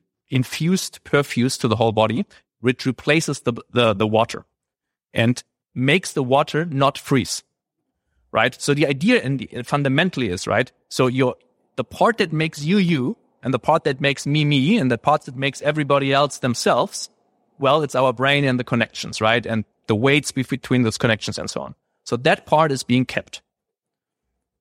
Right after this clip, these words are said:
right? Say again? It's replaced against a cryoprotective agent. So you basically, due to, with the circulatory system, you, you, you circulate a cryoprotective agent that is not water-based,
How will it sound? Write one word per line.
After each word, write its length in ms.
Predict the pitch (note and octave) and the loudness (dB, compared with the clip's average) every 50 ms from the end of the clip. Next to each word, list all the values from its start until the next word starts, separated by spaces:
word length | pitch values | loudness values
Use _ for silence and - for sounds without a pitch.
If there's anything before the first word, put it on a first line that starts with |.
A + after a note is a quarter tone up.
| _ - | _ -2
right? 260 | G#2 A2 C#3+ - - _ _ _ _ _ _ _ _ _ _ _ _ _ _ _ _ _ - | 0 0 0 0 -4 _ _ _ _ _ _ _ _ _ _ _ _ _ _ _ _ _ -4
Say 140 | - C#3 B2+ | 0 2 2
again? 160 | C3 F3+ A#3 _ _ _ _ _ _ _ _ _ _ _ _ _ _ _ _ _ _ _ _ _ - - | 2 0 -2 _ _ _ _ _ _ _ _ _ _ _ _ _ _ _ _ _ _ _ _ _ -4 -4
It's 180 | D#3 - - | -4 -4 -4
replaced 540 | D#3+ D3 - - - D3+ E3 G#3 A3+ - - | -8 -8 -8 -6 -2 0 0 0 0 -2 -4
against 360 | E3 D3 D#3 D#3 D#3 - - C#3+ | -2 -2 0 -2 -2 -4 -6 -10
a 60 | C3+ | -8
cryoprotective 680 | - - D#3+ D3+ C#3+ - C#3 - D3 - - G#2+ - | 0 2 2 2 2 0 -4 -6 -6 -6 -6 -4 -2
agent. 300 | C#2+ F#2+ - - - - _ _ _ _ _ _ _ _ - | -2 -2 -4 -6 -12 -20 _ _ _ _ _ _ _ _ -6
So 120 | - - B2+ | 0 2 4
you 120 | C3 C3 | 4 4
basically, 600 | B2 D3+ G3 G#3+ - G3 D#3 D#3+ F3+ G#3 F#3 - _ _ _ _ _ _ _ _ | 4 2 2 2 0 -2 -2 -2 -2 -2 -2 -4 _ _ _ _ _ _ _ _
due 180 | - D3+ F#3+ A#3+ | 0 2 2 2
to, 200 | A3+ - - - _ _ _ _ - | 2 -2 -12 -14 _ _ _ _ 0
with 160 | E3+ G3+ - | 0 0 2
the 80 | - A#3+ | 2 -2
circulatory 560 | - - F#3 F3 - D3 A#2+ - - A#2 G#2+ | 0 2 0 2 2 0 0 2 0 -2 0
system, 380 | - - A2 - - D#3 A3+ G#3+ | 0 -4 -6 -2 -2 -2 -2 0
you, 220 | - C3 C3 - - | 0 0 -2 -2 -4
you, 200 | - B2+ C3 C3+ | -2 0 0 0
you 160 | - C3 C3+ | 0 0 -2
circulate 600 | - - - G3+ A3+ B3 - A3 F#3+ F3 E3+ D#3+ | -2 0 2 2 2 0 0 -2 -2 -2 -2 -2
a 40 | D#3 | -4
cryoprotective 840 | - - - D#3 D#3 D3 - C3+ - - F3 - - - C3 - D2+ | -4 0 2 2 2 2 -2 -4 -4 -4 -4 -4 -2 -6 -6 -4 -2
agent 240 | G2+ G#2 - C#3 C3+ | -2 -2 0 2 0
that 100 | C3+ C#3 | 0 0
is 80 | C#3 | 2
not 160 | E3 G#3 G#3+ | 0 0 0
water-based, 840 | F3 C#3 B2 D3 E3+ - - A2 - - F#2 G2 - - - - - | 2 2 4 4 4 4 2 -2 0 0 -4 -4 -4 -8 -12 -14 -14